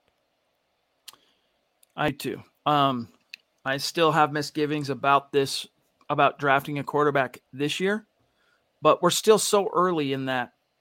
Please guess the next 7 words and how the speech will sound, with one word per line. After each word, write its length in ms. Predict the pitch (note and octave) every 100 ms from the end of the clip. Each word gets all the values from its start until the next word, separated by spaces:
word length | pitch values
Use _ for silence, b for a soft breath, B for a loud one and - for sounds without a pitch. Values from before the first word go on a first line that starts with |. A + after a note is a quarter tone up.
| _ _ _
pre-draft 760 | - F#3+ F3 D#3 D3 C#3 - - _
process, 640 | - D3 B2 - G#2+ -
right? 200 | C#3+ C3+ -
Senior 340 | F3 E3 C3+
Bowl, 300 | A2+ A#2+ A2+
Shrine 400 | - D#3+ D#3+ D3+
Game, 180 | B2+